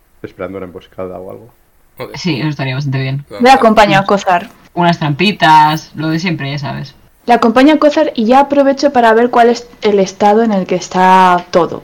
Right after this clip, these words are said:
Speaker 4: O sea, si hay algo que sea significativamente diferente a cuando me fui.
Speaker 2: Ok.
Speaker 1: Ay.
Speaker 2: Eh, lanzadme dos percepciones diferentes.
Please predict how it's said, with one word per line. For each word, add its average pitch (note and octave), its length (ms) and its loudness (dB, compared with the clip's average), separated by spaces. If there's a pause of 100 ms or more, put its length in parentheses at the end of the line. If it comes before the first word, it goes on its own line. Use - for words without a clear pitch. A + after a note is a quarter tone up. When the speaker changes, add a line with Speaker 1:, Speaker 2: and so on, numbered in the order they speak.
Speaker 4:
O - 40 -20
sea, E3+ 160 -10
si F#3+ 160 -2
hay G#3 260 4
algo G#3 300 4
que G#3 100 2
sea G3+ 180 2
significativamente G3+ 880 2
diferente F#3+ 640 2
a F3 140 2
cuando E3+ 520 -4 (260)
me G3 80 -2
fui. - 180 -6 (1400)
Speaker 2:
Ok. A2 120 -20 (240)
Speaker 1:
Ay. D#3+ 400 -14
Speaker 2:
Eh, A2 240 -8
lanzadme G2 440 -14 (140)
dos G2+ 140 -20
percepciones G2+ 500 -20
diferentes. - 380 -20